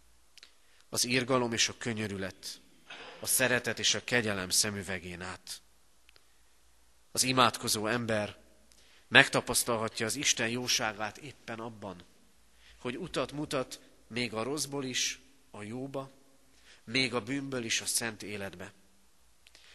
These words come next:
Mert nincs imádság következmény nélkül. És nincs,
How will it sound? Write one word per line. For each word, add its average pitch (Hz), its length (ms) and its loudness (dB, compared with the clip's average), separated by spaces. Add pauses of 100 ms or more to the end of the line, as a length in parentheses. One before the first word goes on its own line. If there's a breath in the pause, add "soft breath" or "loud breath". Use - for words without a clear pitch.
(120 loud breath)
Mert 110 340 -2
nincs 127 340 -4
imádság 104 760 -10 (340)
következmény 92 680 -10
nélkül. 95 520 -10 (1080 loud breath)
És 117 300 0
nincs, 143 440 -2